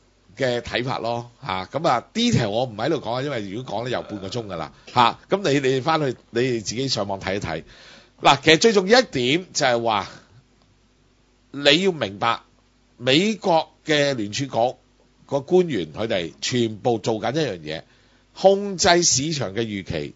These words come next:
調節市場嘅預期，喺適當嘅時間利用佢講嘅嘢，令到個市場返返轉頭。所以你會見懟到落去穿萬六啊，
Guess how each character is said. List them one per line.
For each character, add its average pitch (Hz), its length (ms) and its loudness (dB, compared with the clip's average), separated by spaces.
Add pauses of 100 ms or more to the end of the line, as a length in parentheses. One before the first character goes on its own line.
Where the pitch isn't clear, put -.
調 127 500 -2
節 165 160 0
市 156 280 -4
場 117 180 -4
嘅 107 80 -10
預 104 200 -8
期， 71 240 -12 (300)
喺 202 120 6
適 220 340 4 (100)
當 180 180 4
嘅 175 100 4
時 120 160 -4
間 147 240 0
利 135 180 0
用 147 160 0
佢 135 200 -4
講 131 200 -4
嘅 143 120 -2
嘢， 95 300 0 (400)
令 165 540 6
到 165 300 2 (180)
個 156 120 0
市 139 200 0
場 104 200 -4
返 165 280 2
返 151 160 -4
轉 104 180 -10
頭。 78 240 -12 (840)
所 220 240 6
以 214 240 2
你 147 220 4
會 170 120 4
見 151 300 -2 (320)
懟 190 360 4
到 202 120 4
落 143 260 2
去 156 80 0
穿 185 240 0
萬 117 200 -4
六 110 200 -6 (280)
啊， 123 380 -2